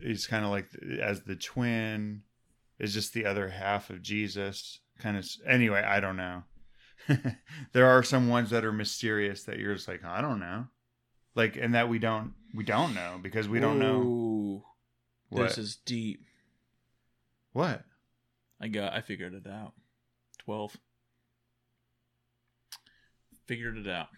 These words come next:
Speaker 2: Twelve. Yep, that's a good
Speaker 1: Okay.
Speaker 2: one.
Speaker 1: Okay.
Speaker 2: So the disciples said to Jesus, "We know that you'll depart from us. Who is to be our leader?" Jesus said to them, "Wherever you are, you are to go to James the righteous, for whose sake heaven and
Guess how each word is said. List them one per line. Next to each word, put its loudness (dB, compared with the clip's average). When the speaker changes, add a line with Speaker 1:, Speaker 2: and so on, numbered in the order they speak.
Speaker 2:
Twelve. -2
Yep, -4
that's -10
a -6
good 2
Speaker 1:
Okay. 2
Speaker 2:
one. -2
Speaker 1:
Okay. -4
Speaker 2:
So -2
the -4
disciples -4
said -2
to 0
Jesus, -6
"We -2
know -2
that -6
you'll -8
depart -8
from -4
us. -10
Who -2
is -4
to -8
be -6
our -4
leader?" -8
Jesus -8
said -10
to -10
them, -6
"Wherever -6
you -10
are, -6
you -6
are -6
to -12
go -10
to -8
James -10
the -16
righteous, -14
for -18
whose -16
sake -14
heaven -16
and -16